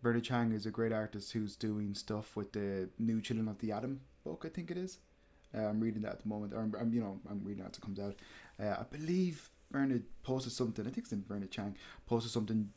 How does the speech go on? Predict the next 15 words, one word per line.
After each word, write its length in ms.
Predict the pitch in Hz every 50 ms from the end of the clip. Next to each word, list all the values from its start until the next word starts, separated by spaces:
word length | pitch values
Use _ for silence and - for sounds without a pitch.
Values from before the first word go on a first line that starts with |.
| -
uh, 280 | 127 113 107 104 98 98 107 110 120
just 340 | - 127 127 127 131 -
recently, 440 | - 123 113 110 - 113 104 95 95 92
like, 180 | 95 98 -
as 140 | 104 104 101
in 120 | 104 101
the 60 | 101 98
last 160 | 101 101 -
day 100 | 110 104
or 80 | 98 95
two, 220 | - 98 95 92 - - - - - - -
kind 160 | - 104 98
of 180 | 92 87 - - - - - - - - -
talking 280 | - 92 92 92 - 101 92
about, 200 | 92 95 95